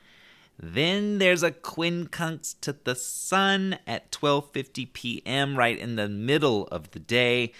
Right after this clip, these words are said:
So there's that adjusting. I believe it's gonna, you know, come through in, as a conversation, a meeting, a phone call, text, an email.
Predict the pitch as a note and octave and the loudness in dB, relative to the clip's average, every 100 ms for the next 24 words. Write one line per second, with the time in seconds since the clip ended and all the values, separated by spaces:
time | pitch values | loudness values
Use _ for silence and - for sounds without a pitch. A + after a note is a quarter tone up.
0 | - - - - D#2 F2 G#2+ G2 A2 G#2+ | -20 -20 -18 -12 -4 0 2 2 2 4
1 | G#2 F2 E2+ G#2 A2+ - B2 A#2 A2+ A2 | 2 0 0 2 2 0 -2 0 0 -6
2 | - _ - - - F2+ F#2+ G2 F#2+ F#2 | -10 _ -20 -12 -6 -2 0 2 2 0
3 | - F#2+ F#2 F#2+ F#2+ F2+ E2+ - G2 F#2+ | -4 -2 -2 -2 -4 -4 -4 -6 -4 -4
4 | F#2 G2+ F#2+ F#2 F2+ F2+ - E2+ E2+ E2 | -4 -4 0 0 0 -4 -8 -6 -6 -6
5 | D#2+ - _ _ - F#2 E2+ F2 F#2+ E2 | -10 -14 _ _ -4 -2 -2 -4 -4 -4
6 | F2 G#2+ G#2+ - G#2+ G2 - E2+ F#2+ G2+ | 0 2 4 2 0 -2 -6 -4 -2 2
7 | G2 F#2+ F#2 F#2 - - G#2 G#2+ G#2 G2+ | 2 2 0 -4 -12 -4 -2 0 0 0
8 | F#2+ - G#2+ F#2 - D#2+ D#2+ G2+ G2+ G2 | 0 -2 0 0 -2 -10 -8 -4 -2 0
9 | F#2+ F#2+ F#2 F#2 | 0 0 -2 -4